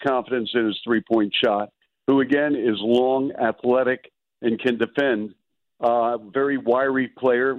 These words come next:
as you know. And then you have Javonte Green. And, you know, like, uh, I, I'll never forget when that trade was consummated. It was the three-team deal, as you know, with Washington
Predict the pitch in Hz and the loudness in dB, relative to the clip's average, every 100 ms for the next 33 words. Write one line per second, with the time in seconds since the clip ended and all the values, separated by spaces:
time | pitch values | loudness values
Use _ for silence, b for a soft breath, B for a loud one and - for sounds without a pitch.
0 | - 127 113 120 117 117 110 120 113 b | -6 -2 -2 0 2 2 2 0 -6 b
1 | b b 135 123 143 135 131 113 120 127 | b b -2 2 2 2 2 0 -2 0
2 | 135 131 113 104 143 139 117 123 - - | 0 0 0 0 0 2 0 -4 -6 0
3 | 123 120 127 120 117 117 123 120 113 _ | 2 4 4 2 0 0 0 0 -2 _
4 | _ _ _ _ - 120 123 - 131 151 | _ _ _ _ -2 -2 -2 -2 -2 -2
5 | 127 131 131 147 - 175 147 139 139 156 | -2 -2 0 -2 -2 -2 -2 0 -2 -2
6 | - 156 131 117 - 131 139 120 110 113 | -2 -2 -2 -4 -2 -2 -2 -2 0 2
7 | 107 113 - 113 - 139 131 131 113 120 | 0 -2 -2 -4 0 -2 2 0 2 2
8 | 117 110 - 110 113 110 - 107 120 117 | 2 2 0 0 0 0 0 0 0 -2
9 | 120 107 110 | -2 0 -2